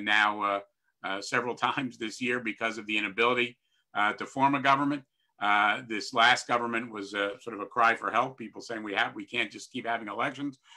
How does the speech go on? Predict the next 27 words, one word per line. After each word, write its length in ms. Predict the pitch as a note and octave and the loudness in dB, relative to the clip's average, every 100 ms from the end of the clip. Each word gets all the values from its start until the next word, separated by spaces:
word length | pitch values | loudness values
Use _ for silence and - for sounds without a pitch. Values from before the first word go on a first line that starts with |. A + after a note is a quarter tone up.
| - - | -20 -8
We 80 | A2 | -4
need 140 | A#2 | 2
to 60 | A2 | 4
have 120 | G#2 | 4
a 60 | G2 | 4
government." 420 | A#2+ C#3 C#3+ C#3+ _ _ _ G2+ | 4 6 2 -2 _ _ _ 4
Um, 480 | G#2+ G#2+ G#2+ A#2 - - | 6 6 2 -8 -12 -4
whether 300 | A#2 A#2 A#2 | 2 2 2
or 40 | A2+ | 0
not, 200 | A#2 C3+ | -2 -2
and 120 | G#2 | -6
the 60 | G2+ | -8
pressure 600 | - C3 B2 B2+ A2 G2+ _ _ _ - | 0 0 2 0 -2 -2 _ _ _ -12
on 160 | G#2 | -6
this 360 | A2 C#3+ - - _ _ | -2 -2 -2 -12 _ _
election 420 | A#2+ A#2+ A#2+ C3 A#2+ | 2 2 2 -4 -6
was 140 | G#2 | -4
very 180 | A#2 A2 | -2 -2
strong 460 | - A#2+ A2+ A2+ | -2 0 0 -2
in 160 | B2 G#2 | -10 -12
a 60 | F#2+ | -10
similar 300 | C3 A#2+ G#2 | -6 -6 -4
direction. 520 | A2 C3 C3 C#3+ C3 _ - - _ | 0 0 0 -6 -6 _ -20 -20 _
What, 360 | G#2 A#2 B2+ - | 0 4 4 0
how 260 | - B2+ A#2+ | 2 4 4
that 200 | B2 A#2+ | 0 0
will 380 | A2 A2 A#2 | 0 0 -6